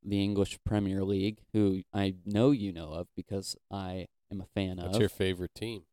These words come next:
Speaker 1: Yes, and I watch every game. So, yeah, we, Man City, I shouldn't say we as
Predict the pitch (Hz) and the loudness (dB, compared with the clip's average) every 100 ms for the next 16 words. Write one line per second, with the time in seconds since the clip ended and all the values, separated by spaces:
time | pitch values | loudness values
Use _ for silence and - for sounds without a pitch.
0 | - 101 - - - - _ _ _ 107 | -4 0 0 -4 -16 -20 _ _ _ -4
1 | 98 98 95 95 - _ 95 95 95 - | -2 0 -2 -6 -14 _ -6 -4 -4 -6
2 | _ _ _ 101 101 101 - - 101 101 | _ _ _ -4 -4 -6 -12 -6 -2 -2
3 | 101 95 95 98 104 104 - 107 98 - | -2 -2 -2 -2 -4 -6 2 2 2 -2
4 | _ _ _ _ _ _ - 113 98 - | _ _ _ _ _ _ -2 2 2 -2
5 | - - _ _ _ _ _ - 117 127 | -14 -20 _ _ _ _ _ -4 -2 0
6 | 135 127 120 - 110 131 131 - 147 131 | 0 -2 -6 -10 -6 -4 -4 -2 2 2
7 | 101 104 - _ - - 104 90 101 95 | 2 -2 -8 _ -18 -14 -12 -6 -4 -4
8 | 95 101 98 104 - _ 95 95 - | -4 -4 -2 -4 -6 _ -14 -14 -14